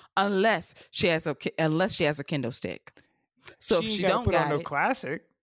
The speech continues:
Speaker 1: No, but you said she had to have a kendo stick. If she don't, she's off the table, basically.
Speaker 2: Yeah, she can go sit with Braun.
Speaker 1: See? Bullshit.
Speaker 2: Braun at your table. So look, she good. She
Speaker 1: I
Speaker 2: said, "Oh, I can't sit at your table anymore.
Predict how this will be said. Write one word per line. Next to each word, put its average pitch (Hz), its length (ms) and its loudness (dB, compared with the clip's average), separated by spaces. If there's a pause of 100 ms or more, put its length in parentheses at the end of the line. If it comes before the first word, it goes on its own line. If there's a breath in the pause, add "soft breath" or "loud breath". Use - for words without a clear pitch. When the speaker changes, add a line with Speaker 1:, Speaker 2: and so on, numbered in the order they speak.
(440)
Speaker 1:
No, 277 120 2
but 311 200 -2
you 370 60 -2
said - 200 0
she 294 120 0
had 285 80 2
to 240 60 0
have 226 100 -2
a 226 40 -10
kendo 359 260 -6
stick. - 200 -6
If 139 60 -8
she 175 80 -4
don't, 240 220 2
she's - 180 -8
off - 220 -2
the - 80 -20
table, - 300 -4
basically. - 560 -8 (600)
Speaker 2:
Yeah, 233 140 0
she 190 140 2
can 180 80 2
go 175 60 4
sit 190 160 0
with 185 140 0
Braun. 214 400 0
Speaker 1:
See? 427 480 2 (320)
Bullshit. 165 400 2
Speaker 2:
Braun 254 160 4
at 220 140 0
your 269 120 2
table. 208 360 2
So 220 100 2
look, 240 260 0 (120)
she 254 240 -2
good. 220 440 2 (220)
She - 60 -20 (420)
Speaker 1:
I 139 120 -2
Speaker 2:
said, 156 140 2
"Oh, 143 80 4
I 143 60 2
can't 170 180 -2
sit 180 140 2
at 175 60 -2
your 190 80 2
table 196 240 2
anymore. 226 260 0